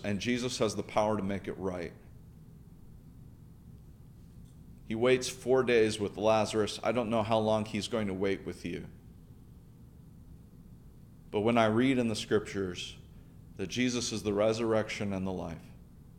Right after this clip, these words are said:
and I read Martha's response, I find myself very clearly knowing what my response needs to be. Jesus asks a question of her, "Do you believe this?"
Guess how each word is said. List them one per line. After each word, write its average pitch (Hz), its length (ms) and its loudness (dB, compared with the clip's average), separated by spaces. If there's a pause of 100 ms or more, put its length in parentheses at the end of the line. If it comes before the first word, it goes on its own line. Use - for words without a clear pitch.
(560)
and 107 120 0
I 104 60 6
read 117 420 2
Martha's 117 680 2
response, 101 880 -2
I 107 120 4
find 139 360 2
myself 117 680 0 (840)
very 123 260 2
clearly 117 480 2
knowing 95 560 -2 (220)
what 101 160 -2
my 95 180 2
response 95 640 -4
needs 92 300 -8
to - 100 -10
be. - 260 -10 (2500)
Jesus 120 440 -2
asks 113 320 2
a 113 80 2
question 107 440 -2
of 87 120 -8
her, 90 400 -6
"Do 107 100 -6
you 107 180 2
believe 113 440 -2
this?" 71 300 -8